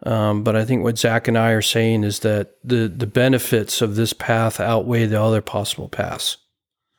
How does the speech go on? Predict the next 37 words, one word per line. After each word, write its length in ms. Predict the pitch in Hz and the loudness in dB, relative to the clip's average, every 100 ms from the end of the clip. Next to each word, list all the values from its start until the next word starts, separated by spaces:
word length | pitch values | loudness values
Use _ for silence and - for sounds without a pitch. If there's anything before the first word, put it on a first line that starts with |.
| _ _ _ _ - | _ _ _ _ -4
And 420 | 110 107 - 113 | 0 0 0 -2
that's 200 | 107 - | -2 0
why 240 | 113 107 | 0 2
it's 340 | 107 104 - - | 2 0 -2 -4
an 140 | 110 | -4
important 420 | 117 - 135 110 | -6 -2 -2 0
part 200 | 113 117 | 0 0
of 80 | 110 | 2
our 180 | 110 110 | 4 4
lives 440 | 107 107 110 107 | 4 2 2 0
and 80 | 104 | 0
our 140 | 107 110 | 0 0
philosophy 600 | - 107 110 - 113 107 | 2 0 0 0 0 0
and 80 | |
our 140 | 107 104 | 2 0
mindset 500 | 107 110 - 104 104 | 2 0 0 0 0
in 140 | 101 | -2
life 340 | 98 107 110 - | -2 -2 -2 -6
and 160 | 98 | -6
why 200 | 104 110 | -4 -4
Generate 440 | 117 117 110 113 110 | -2 0 2 2 0
Your 120 | 117 | 0
Value 440 | 117 113 120 107 | 0 2 2 0
is 160 | 107 - | 0 0
here. 440 | 135 113 113 123 - _ _ _ _ _ - _ _ _ - | 2 2 0 -2 -6 _ _ _ _ _ -20 _ _ _ -4
Um, 560 | 117 110 107 107 107 - | 2 4 4 2 0 -4
because 360 | 123 120 110 120 | -2 0 0 -2
we, 140 | 120 - - | -4 -6 -12
we, 120 | 117 | -8
you 140 | 127 | -2
know, 140 | 120 107 | 0 2
we 120 | 113 | 2
wanna 220 | 120 131 | 4 4
be 260 | 123 120 - | 4 2 0
a 120 | 127 | -2
Saban-like 1000 | 107 - 127 117 117 110 110 117 - - _ _ | -2 2 2 2 2 2 2 0 -4 -12 _ _
and 300 | 117 110 | -4 -4